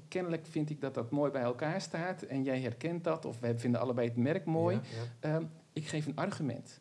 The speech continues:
Speaker 1: Dus een compliment plus argument, dat is altijd goed.
Speaker 2: Dat is
Speaker 1: Maar een compliment als die leeg is,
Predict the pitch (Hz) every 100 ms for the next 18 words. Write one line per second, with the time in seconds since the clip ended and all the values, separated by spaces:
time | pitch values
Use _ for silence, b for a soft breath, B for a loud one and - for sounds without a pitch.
0 | _ 123 151 156 240 262 240 165 151 151
1 | 131 - 170 262 - 117 135 294 - -
2 | _ _ _ - 151 147 120 117 - 92
3 | - - _ - - - B B B -
4 | 156 156 156 240 226 180 170 151 - 139
5 | 123 156 254 - 120 240 -